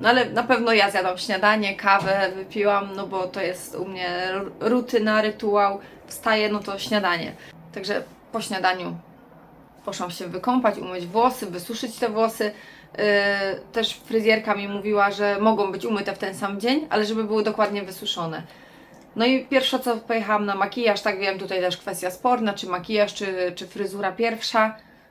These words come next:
Ja zrobiłam pierwszy makijaż, miałam makijaż na siódmą godzinę. Mm, trwało około półtorej godziny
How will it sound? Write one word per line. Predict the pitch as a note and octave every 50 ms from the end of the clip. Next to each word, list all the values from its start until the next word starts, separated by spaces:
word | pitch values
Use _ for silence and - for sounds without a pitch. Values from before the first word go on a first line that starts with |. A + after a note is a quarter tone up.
| _ _ -
Ja | A3 G3+ G#3 G3
zrobiłam | G3 G3+ G3+ G3 F3+ G3 F#3 F3+ F3 F3 E3+
pierwszy | F#3 F3 F3 - - -
makijaż, | F#3 F#3 F#3 F3+ - B3+ B3 C4 C4+ C4+ C4+ -
miałam | A#3 G#3+ G#3 G3+
makijaż | G3 F#3+ F#3+ - - F#3 F#3 F3+ F3
na | -
siódmą | E3+ - - - F3+ F3+ F3+ F3
godzinę. | F#3+ F#3 F#3 G#3+ A3+ C4 D4+ F#4 F#4+ - - _ _ _ _ _ _ _ _ _ - -
Mm, | A3 A3 A3 G#3+ G#3+ G#3+ G#3+ G#3+
trwało | G#3 - - - - B3 A#3+ A3+ G#3+
około | G#3+ - A3 A3 A3 G#3+
półtorej | - A3 G#3+ - A3+ A3 G#3 G3+ G3+
godziny | F#3+ G3+ G3+ G3 G#3 A3+ A3+ A#3+ C4 C#4 D4 D#4